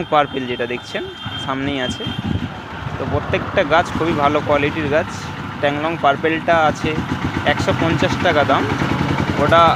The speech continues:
আপনাদের জন্য থার্টি পার্সেন্ট অফ, ওটা পড়বে একশো সামথিং এরকম পড়বে, একশো টাকার মধ্যেই ধরুন।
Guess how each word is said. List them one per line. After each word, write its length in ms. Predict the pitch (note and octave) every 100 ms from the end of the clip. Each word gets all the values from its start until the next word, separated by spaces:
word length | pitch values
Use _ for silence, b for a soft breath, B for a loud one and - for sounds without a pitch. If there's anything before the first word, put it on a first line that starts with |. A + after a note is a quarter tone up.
| - - - - - - - - - -
আপনাদের 400 | D3+ D#3+ E3 D#3+ D#3
জন্য 200 | D#3+ E3 F#3+ F#3
থার্টি 260 | F#3+ - F#3+
পার্সেন্ট 360 | F3+ F3 E3 D3+ G3
অফ, 80 | - - D3+
ওটা 140 | D#3 D3+
পড়বে 240 | D#3+ E3 - D3
একশো 380 | - - - C4+ G#4+ - - - - - - - - - -
সামথিং 340 | E3 D#3+ C#3+ F#3 D#3
এরকম 220 | C#3 D3+ B2+
পড়বে, 240 | C#3 - - - - -
একশো 200 | C3+ - D3+
টাকার 200 | C3+ D#3 E3
মধ্যেই 300 | C#3 B2+ E3+ C#4+ -
ধরুন। 240 | C3 C3+